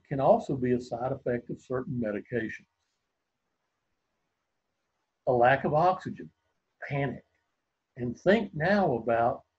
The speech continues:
people who are wearing masks for the very first time. And you know, depending upon what kind of mask you have, sometimes those masks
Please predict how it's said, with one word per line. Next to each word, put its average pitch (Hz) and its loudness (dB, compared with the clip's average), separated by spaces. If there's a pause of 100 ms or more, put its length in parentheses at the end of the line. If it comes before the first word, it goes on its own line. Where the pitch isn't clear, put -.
(520)
people 165 0
who 156 2
are 135 4
wearing 127 2
masks 123 -4 (360)
for 127 -6
the 107 -10
very 139 2 (140)
first 127 -4 (120)
time. 107 -12 (1200)
And 120 -4
you 127 -2
know, 160 6
depending 143 0
upon 127 -4
what 135 -2 (100)
kind 131 -4
of 107 -8
mask 175 -4
you 120 -10
have, 117 -8
sometimes 135 -4
those 120 -2 (100)
masks 117 -6